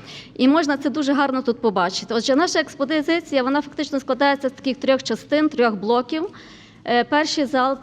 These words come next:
це є, е, твори, ікони, присвячені образу Христа, Богородиці,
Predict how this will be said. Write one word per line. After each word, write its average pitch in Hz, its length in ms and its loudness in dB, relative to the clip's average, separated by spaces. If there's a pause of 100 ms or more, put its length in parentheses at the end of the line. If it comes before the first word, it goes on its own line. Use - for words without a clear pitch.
це 254 140 4
є, 247 380 2 (1000)
е, 220 280 2
твори, 277 380 0
ікони, 269 420 0
присвячені 240 1000 0 (400)
образу 254 440 2
Христа, 262 600 0
Богородиці, 254 880 0